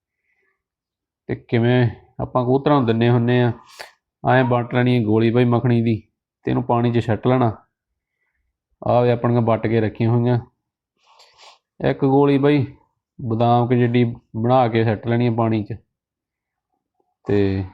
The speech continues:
ਇਹ ਸਖਤ ਹੋ ਜੂਗੀ, ਟਾਈਟ ਜੀ ਹੋ ਜੂਗੀ ਤੜਕੇ ਨੂੰ।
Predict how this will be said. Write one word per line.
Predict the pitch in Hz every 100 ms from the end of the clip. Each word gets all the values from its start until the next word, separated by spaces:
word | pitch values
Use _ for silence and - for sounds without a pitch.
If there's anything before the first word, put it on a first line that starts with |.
| - _ _ _ _ _ _
ਇਹ | 139
ਸਖਤ | 139 131 127 127
ਹੋ | 135 135
ਜੂਗੀ, | 131 131 131 123 _ _ _ _ _ _ _ _ _
ਟਾਈਟ | 131 127 127
ਜੀ | 127
ਹੋ | 135 127
ਜੂਗੀ | 120 127
ਤੜਕੇ | 127 123 123
ਨੂੰ। | 127